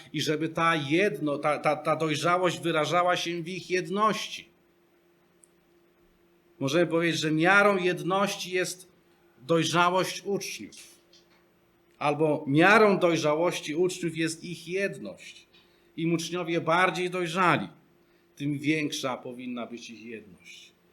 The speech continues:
I powinniśmy właśnie mi-, mierzyć jedność, właśnie dojrzałość, czy doj-, dojrzałość jedność-, jednością. Zatem Jezus w tym fragmencie modli się o je-, jedność Jego uczniów, aby Jego uczniowie,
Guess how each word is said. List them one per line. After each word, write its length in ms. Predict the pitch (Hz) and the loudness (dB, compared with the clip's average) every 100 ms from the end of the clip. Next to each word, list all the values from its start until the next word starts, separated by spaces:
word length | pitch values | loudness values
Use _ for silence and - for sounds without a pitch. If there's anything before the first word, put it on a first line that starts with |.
| _ _ _ _ | _ _ _ _
I 80 | 127 | -14
powinniśmy 480 | 139 139 147 143 151 | -10 -6 -6 -6 -4
właśnie 320 | 143 - 147 | -4 -4 -6
mi-, 280 | 139 151 143 | -6 -8 -4
mierzyć 540 | 151 156 143 139 - | 0 0 -2 -4 -6
jedność, 680 | 135 160 147 143 135 - - 127 | -2 -2 -2 -2 -4 -6 -16 -12
właśnie 340 | 135 - 131 | -12 -10 -12
dojrzałość, 500 | 131 131 135 135 123 | -10 -8 -6 -6 -8
czy 60 | 135 | -6
doj-, 180 | 147 | -6
dojrzałość 640 | 127 143 139 160 151 147 - | -4 -4 -2 0 -2 -4 -8
jedność-, 640 | 151 151 156 143 - - - | -10 -8 -8 -8 -12 -18 -10
jednością. 640 | 143 143 160 - - - _ _ _ _ _ _ _ _ _ _ _ _ | -8 -8 -10 -12 -18 -20 _ _ _ _ _ _ _ _ _ _ _ _
Zatem 340 | - 151 165 160 | -4 -2 -2 0
Jezus 340 | 175 185 165 | 0 0 -2
w 40 | - | -6
tym 140 | 175 | -6
fragmencie 500 | 160 151 165 165 151 | -4 -2 -4 -4 -4
modli 360 | 156 180 170 170 | 0 0 0 -2
się 240 | 165 156 | -2 -2
o 80 | 147 | -2
je-, 280 | 147 160 160 | 0 0 -2
jedność 640 | 151 139 185 175 175 - 143 | -2 2 2 0 -2 -2 -2
Jego 280 | 180 180 | -2 -2
uczniów, 440 | 165 185 - 110 127 | -6 -8 -12 -10 -8
aby 180 | 123 143 | -6 -2
Jego 240 | 175 170 | -2 -2
uczniowie, 640 | 151 147 156 180 156 101 | -6 -6 -6 -4 -4 -6